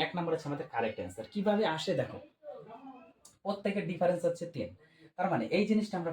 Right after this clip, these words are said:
করি কি, ওয়ান তো থাকবে উপরে, আর ডিফারেন্সটা আমরা নিয়ে নিলাম, হয়ে গেল।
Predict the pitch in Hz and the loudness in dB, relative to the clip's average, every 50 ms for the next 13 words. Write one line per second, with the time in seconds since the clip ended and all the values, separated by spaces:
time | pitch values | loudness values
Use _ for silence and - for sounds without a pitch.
0 | 160 - 202 190 170 - 107 101 - - _ _ _ _ _ _ - 175 190 196 | 2 4 4 4 4 2 -4 -10 -12 -14 _ _ _ _ _ _ 0 2 2 2
1 | 208 226 - 190 185 180 202 185 160 - 135 123 127 131 131 135 151 151 156 156 | 2 0 0 0 0 2 2 0 0 0 0 2 2 2 2 2 0 -2 -2 -2
2 | 156 151 147 - 156 147 151 143 135 131 123 113 107 101 92 - - - - - | -2 -2 -2 -4 -4 -2 -2 -2 -2 0 -2 -2 -2 -4 -6 -8 -10 -10 -14 -18
3 | _ _ _ _ _ _ _ _ _ _ _ _ _ _ _ _ _ _ - 165 | _ _ _ _ _ _ _ _ _ _ _ _ _ _ _ _ _ _ -6 4
4 | 170 180 180 180 175 | 8 8 8 8 6